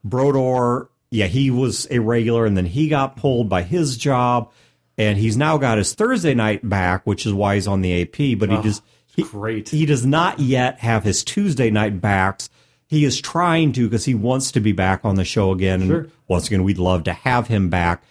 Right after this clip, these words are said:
Speaker 1: but he's struggling to get his Tuesday nights open again to be on the
Speaker 2: He,
Speaker 1: show.
Speaker 2: you know, he asked me, he's like, "Well,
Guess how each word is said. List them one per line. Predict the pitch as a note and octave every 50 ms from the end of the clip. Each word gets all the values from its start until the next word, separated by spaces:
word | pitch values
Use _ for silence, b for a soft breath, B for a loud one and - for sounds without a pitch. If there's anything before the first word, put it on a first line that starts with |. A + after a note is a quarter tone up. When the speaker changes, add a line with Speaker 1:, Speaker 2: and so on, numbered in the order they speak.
| b b b b _ -
Speaker 1:
but | G#2+ G#2 G2+
he's | G#2+ A#2+ B2 A2+ -
struggling | - C3+ A2 G2 F#2+ G#2 G2 F2+
to | F2
get | F#2
his | F2 E2 -
Tuesday | - - A2 G2 F2 F#2 F2
nights | E2+ F2 F#2+ G#2 G#2+ G#2 - -
open | A2+ G#2 F#2 - A#2 G2+
again | G2 F#2 F#2 G2+ F#2+ F#2 F#2 F#2
to | E2 F#2+
be | F#2+ G2 G2 F#2+
on | F#2 F2+ F2
the | F#2
Speaker 2:
He, | G2+
Speaker 1:
show. | - - A2 G2 F2+ F2+ F2+ F2
Speaker 2:
you | E3+
know, | F3 F#3 E3+
he | D3 D#3 D3+ C#3+
asked | C#3 D3 D#3 D3+ - -
me, | C3+ B2+ A#2+ A#2 A2+
he's | G#2+ A#2 C3 B2+ B2+
like, | C#3+ C#3+ C#3+ C3+ C3 -
"Well, | D3+ D#3+ D#3 D#3 E3+ E3+